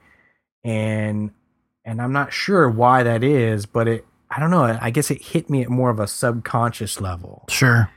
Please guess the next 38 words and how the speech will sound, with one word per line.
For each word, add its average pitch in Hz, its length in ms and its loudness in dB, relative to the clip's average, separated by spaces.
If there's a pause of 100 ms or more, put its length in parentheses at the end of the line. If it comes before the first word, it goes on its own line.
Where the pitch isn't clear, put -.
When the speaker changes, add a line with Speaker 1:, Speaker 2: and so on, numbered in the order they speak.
(600)
Speaker 1:
And, 113 680 -2 (1400)
and 135 140 0
I 175 60 2
think 220 160 0
that's 214 240 2
okay. 180 460 2
I 113 120 -2
think 170 220 -2
it's 175 140 -2
okay 160 500 2
to 127 100 0
not 123 320 2
be 120 180 2
able 123 140 0
to 110 80 -2
put - 240 -4
your 110 80 -6
finger 143 460 -2
on 101 540 -4 (420)
why 117 420 4
something 113 380 -2
had 110 180 -2
effect 131 360 -6
on 110 100 -2
you. 110 140 -4
You 110 140 -4
just 123 280 -4
know 120 400 -2
that 117 180 -8
it 107 140 -10
Speaker 2:
That 135 80 4
Speaker 1:
did 127 80 4
Speaker 2:
it 117 120 0
did. 160 100 6
Speaker 1:
because 127 200 0
you 139 120 -2
feel 214 460 -4
it. - 300 -12